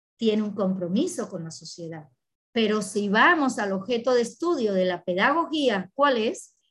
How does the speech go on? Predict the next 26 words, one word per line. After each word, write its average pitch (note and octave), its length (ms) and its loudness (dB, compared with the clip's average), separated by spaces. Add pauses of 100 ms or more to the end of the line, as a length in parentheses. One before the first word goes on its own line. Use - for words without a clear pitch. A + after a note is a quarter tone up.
(120)
La C4+ 320 6
formación C#4+ 1300 2 (480)
de G#3+ 240 0
los, C#4 420 2
lo, A#3 460 -2
de G#3 240 -2
los G#3 440 0
estudiantes, A#3+ 1200 -2
todo C#4+ 320 6
el C4+ 200 0
proceso B3 640 -2
de A3+ 100 -2
enseñanza-aprendizaje A3 1500 -4 (240)
para G#3+ 260 4
la G#3 180 0
formación C4 920 0
de G#3 80 -2
los G3 340 -2
estudiantes. E3 560 -14 (360)
Entonces, C#4 360 -2
si A3+ 100 -4
ustedes C4 440 2
ven, A3+ 480 -2 (460)
el A3 160 0
estudiante A#3 640 0
siempre C4+ 760 -2